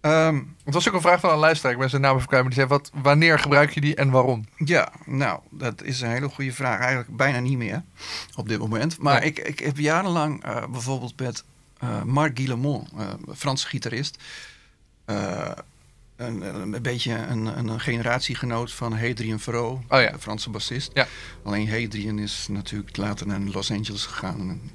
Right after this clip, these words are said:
Speaker 1: Mark is eigenlijk, zit eigenlijk nog steeds een beetje op zijn zolderkamertje.
Speaker 2: <laughs>
Speaker 1: Maar qua, eh, spelen, fantastisch. Dus, dus, en daar hadden we een trio mee, ook samen met, weer met Sebastian Cornelis. En, eh, je kan je voorstellen, als er een trio is met gitaar...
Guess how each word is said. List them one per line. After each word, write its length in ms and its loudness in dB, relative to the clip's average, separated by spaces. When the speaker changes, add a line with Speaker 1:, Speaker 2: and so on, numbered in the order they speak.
Speaker 1:
Mark 340 -4
is 80 -10
eigenlijk, 360 -6
zit 240 -2
eigenlijk 240 -2
nog 100 -6
steeds 220 -2
een 60 -6
beetje 200 -4
op 80 -8
zijn 140 0
zolderkamertje. 800 4
Speaker 2:
<laughs> 40 4
Speaker 1:
Maar 220 2
qua, 280 6
eh, 100 -6
spelen, 520 2
fantastisch. 720 -2
Dus, 180 -6
dus, 220 -12
en 80 -2
daar 120 4
hadden 200 4
we 60 2
een 60 -2
trio 360 0
mee, 260 -6
ook 180 -4
samen 340 -4
met, 180 -4
weer 180 -6
met 140 -6
Sebastian 460 -6
Cornelis. 500 -8
En, 420 -4
eh, 220 -2
je 60 -2
kan 200 0
je 80 -2
voorstellen, 500 -2
als 140 -4
er 80 -6
een 100 -2
trio 360 -2
is 140 -4
met 160 -4
gitaar... 600 -4